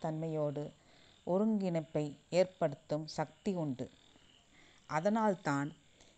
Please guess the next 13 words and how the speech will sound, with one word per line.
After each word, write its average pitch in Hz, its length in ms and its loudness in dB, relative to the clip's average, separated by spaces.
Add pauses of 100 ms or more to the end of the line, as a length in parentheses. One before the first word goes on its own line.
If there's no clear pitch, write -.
(120)
தெய்வீக 226 600 4
தன்மையை 160 540 0 (180)
தூண்டும் 196 540 2
பக்தி 147 400 -4 (180)
இசைப்பாடலை 165 840 0 (200)
பாடும்போதோ 156 840 0 (540)
கேட்கும்போதோ 180 760 2 (100)
ஒரு 156 220 0 (140)
பரவச 190 500 2
நிலை 151 360 0
வருகிறது. 147 600 -2 (920)
பொழுதுபோக்கு 208 800 2
பாடல்களில் 160 840 2